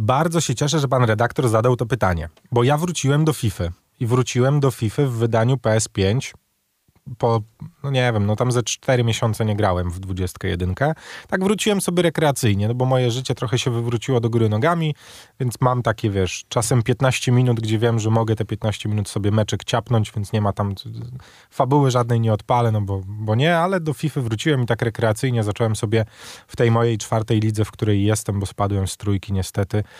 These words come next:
rozgrywać jakieś mecze. I muszę ci powiedzieć, że ja na początku tego nie widziałem, ale fifa na piątkę i fifa na czwórkę jednak się różni. Może nie diametralnie, ale ja mam wrażenie, że, nie wiem, jak,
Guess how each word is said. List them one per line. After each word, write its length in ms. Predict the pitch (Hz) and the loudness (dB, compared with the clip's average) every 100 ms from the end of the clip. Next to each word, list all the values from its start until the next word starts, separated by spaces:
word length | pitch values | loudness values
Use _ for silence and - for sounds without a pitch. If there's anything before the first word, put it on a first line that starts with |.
| - - - | -20 -12 -2
rozgrywać 540 | 113 104 113 110 107 | 0 2 2 2 0
jakieś 260 | 107 104 - | -2 -4 -2
mecze. 240 | 95 139 | -2 -2
I 120 | - | 0
muszę 260 | 143 196 208 | 2 2 0
ci 120 | 180 | -2
powiedzieć, 460 | 160 127 113 123 120 | -2 0 0 0 0
że 100 | 123 | 2
ja 120 | 147 | 2
na 100 | 180 | 0
początku 400 | 165 131 117 143 | -2 -2 -2 -2
tego 160 | 127 139 | -2 0
nie 140 | 131 | 0
widziałem, 460 | 113 98 92 104 127 | 0 2 2 2 0
ale 200 | 117 113 | 0 -2
fifa 380 | - 156 - 131 | -2 -4 0 0
na 440 | 113 117 117 110 110 | 2 2 2 0 -4
piątkę 440 | - 107 98 - 127 | -2 0 0 -2 -4
i 60 | |
fifa 380 | 101 104 131 127 | -4 -8 -4 0
na 280 | 113 107 104 110 110 | 2 2 0 -4 -12
czwórkę 440 | - 92 80 107 | -6 -6 -2 -2
jednak 240 | 87 95 | 0 0
się 180 | 104 - | -2 0
różni. 400 | 196 123 92 87 - _ _ _ _ - | 2 2 0 -4 -8 _ _ _ _ -6
Może 180 | 285 285 | -4 0
nie 120 | 233 | 2
diametralnie, 680 | 185 156 139 123 107 107 139 | 4 4 2 2 2 2 0
ale 220 | 139 131 | 0 2
ja 120 | 131 | 2
mam 180 | 165 160 | 2 0
wrażenie, 480 | 131 117 107 104 139 | 0 2 2 2 0
że, 400 | 113 110 120 131 - _ _ _ _ _ - - - | 2 2 2 -2 -6 _ _ _ _ _ -18 -16 -6
nie 200 | 196 208 | 0 2
wiem, 180 | 143 107 | 2 0
jak, 200 | 139 147 | -2 -6